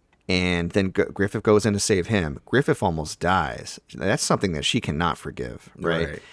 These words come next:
Speaker 1: And then Guts just rolls on up to visit Griffith while he's recovering and doing his whole politics thing with the other generals and the
Speaker 2: Yeah.
Speaker 1: nobles.
Speaker 2: Mm-hmm.
Speaker 1: And she knows that Griffith hates doing that, but he's doing it in service of the army.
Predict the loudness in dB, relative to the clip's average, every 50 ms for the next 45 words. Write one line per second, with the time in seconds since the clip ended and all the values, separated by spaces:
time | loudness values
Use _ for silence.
0 | -20 -8 -2 2 4 6 6 6 4 2 2 2 2 2 2 0 0 0 0 0
1 | -2 0 2 4 4 6 4 4 4 4 2 4 4 2 2 2 0 0 -2 -4
2 | -4 -2 -2 0 2 2 2 4 2 0 2 0 0 2 2 0 0 0 0 0
3 | 0 0 -2 -4 -6 -4 0 0 0 2 2 0 0 0 -2 -4 -4 -4 -4 -4
4 | -4 -2 -4 -4 -4 -4 -4 -2 -2 0 0 -2 -2 0 0 2 2 2 2 2
5 | 0 0 -2 -6 _ _ -4 0 2 4 4 2 2 0 -2 0 0 -2 0 2
6 | 2 2 2 2 0 -2 -2 0 2 2 4 2 2 2 2 0 0 2 2 0
7 | 0 0 0 -2 -2 -2 -2 -2 0 2 2 2 2 2 0 -2 -2 -2 -4 -6
8 | -8 -10 _ -12 -10 -8 -4 0 2 2 2 2 2 4 4 4 6 8 8 10
9 | 10 8 6 4 4 4 2 2 4 4 4 4 4 0 -6 -6 -10 -6 -2 0
10 | 0 0 0 0 2 2 2 2 2 0 -2 0 0 -2 -2 -2 -2 -2 0 0
11 | 0 0 -2 -2 -4 -4 -4 -4 0 0 0 0 0 -2 -2 -2 -4 -4 -2 -2
12 | 0 0 0 -2 -4 -6 -8